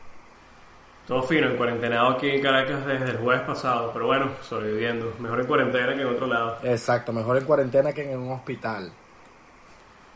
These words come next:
Speaker 2: Sa-, ¿sabes qué?
Speaker 1: ¿Cómo está la cosa?
Speaker 2: Bueno, yo estoy en Barcelona ahorita, en Barcelona, España,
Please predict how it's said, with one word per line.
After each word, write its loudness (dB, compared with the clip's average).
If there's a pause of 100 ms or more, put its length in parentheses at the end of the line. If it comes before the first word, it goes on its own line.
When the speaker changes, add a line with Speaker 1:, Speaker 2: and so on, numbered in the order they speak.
(840)
Speaker 2:
Sa-, -6
¿sabes 4
qué? 6 (220)
Speaker 1:
¿Cómo -8
está -2
la 0
cosa? 2 (140)
Speaker 2:
Bueno, 2
yo 2
estoy 2
en 6
Barcelona 2
ahorita, -10
en -12
Barcelona, -10
España, -6